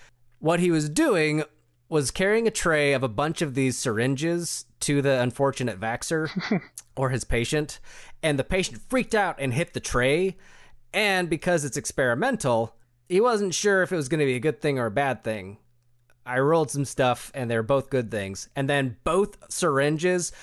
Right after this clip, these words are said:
Speaker 1: fly into both of you, giving you eight health, or eight more health points, uh, temporary, and usually those last, like, about an hour. Um,
Speaker 2: Awesome, because I only have, like, seven hit points, so I'm, like, really
Speaker 1: <laughs>
Speaker 2: feeling, like,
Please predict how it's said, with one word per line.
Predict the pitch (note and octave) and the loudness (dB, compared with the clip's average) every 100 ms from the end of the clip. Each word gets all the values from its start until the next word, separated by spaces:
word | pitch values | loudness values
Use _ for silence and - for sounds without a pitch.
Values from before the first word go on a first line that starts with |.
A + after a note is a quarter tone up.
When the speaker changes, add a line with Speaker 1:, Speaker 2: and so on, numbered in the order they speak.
| - | -20
Speaker 1:
fly | - E3 D#3+ D#3+ D3+ - - | -6 0 2 4 2 -4 -6
into | G3 G#3 G#3+ G#3+ G#3 | -4 -2 -2 -2 -2
both | F3+ F#3+ F#3+ F#3 | 0 2 2 0
of | E3+ | -2
you, | G3+ E3+ B2+ A2+ A2 - _ _ _ _ _ C#3 | 2 4 4 0 -4 -10 _ _ _ _ _ -6
giving | C3 D3+ D3 | -2 0 2
you | C#3+ C3+ - - | 2 2 -2 0
eight | E3 F#3 - - - _ _ - | 2 2 -2 -6 -8 _ _ -10
health, | C#3+ C#3+ D3 - | 0 2 0 0
or | C#3+ A#2+ G2+ _ _ - | -2 0 -4 _ _ -6
eight | D3+ E3 D3 | -2 -2 2
more | D3 C#3 | 2 2
health | B2 C#3 F3+ | 2 0 0
points, | E3 D#3+ D3+ - C3 | -2 -2 -4 -10 -2
uh, | A#2 | -2
temporary, | G#2 C3 B2 D3+ D3+ E3 D3+ - | 0 -2 2 2 4 0 -4 -8
and | B2+ | -2
usually | C#3+ C#3 | 0 0
those | C3 B2 A#2 | 0 0 0
last, | A#2 - | -2 -2
like, | A2+ | -6
about | G2 G#2 | -4 -6
an | G2 | -4
hour. | G2 G#2 A2+ - - _ _ _ _ - _ _ _ - | -2 -2 -2 -6 -20 _ _ _ _ -20 _ _ _ -2
Um, | B2+ | 2
Speaker 2:
Awesome, | A#2+ A2 G#2+ G#2 | 2 2 -2 -4
because | G2+ A2 | -4 -2
I | A2+ | -2
only | A#2 C3 | -2 -2
have, | G#2+ | 0
like, | G#2 G#2 | -2 -2
seven | - B2+ A2 A2 | 0 -2 -2 -4
hit | A2 A2 | -4 -4
points, | - G#2+ A2+ - | -2 -2 -2 -2
so | B2+ G#2+ | -2 0
I'm, | A2+ | 0
like, | A2 G#2 | 0 0
really | A2+ A#2 A#2+ A2+ | 2 2 2 0
Speaker 1:
<laughs> | - | 0
Speaker 2:
feeling, | C3 A2+ A2+ A#2 | 0 0 0 0
like, | A#2+ A#2+ | 0 0